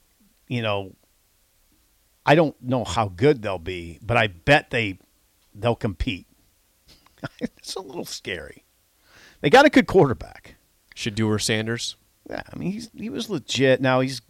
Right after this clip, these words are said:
Speaker 1: he was at Jackson State, and he completed seventy percent of his passes. J-, Jake, forty touchdowns, six picks.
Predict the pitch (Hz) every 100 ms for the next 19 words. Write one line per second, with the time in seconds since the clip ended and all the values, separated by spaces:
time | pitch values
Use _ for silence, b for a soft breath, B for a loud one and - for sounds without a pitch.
0 | - 139 160 139 101 104 117 104 - 80
1 | - - 131 90 78 - _ - b b
2 | b b - 113 - - 175 120 - 123
3 | 104 98 - - 110 92 - - 120 110
4 | - 85 - - - - 160 - - 196
5 | 220 - 127 131 98 78 - - - -
6 | - 85 - -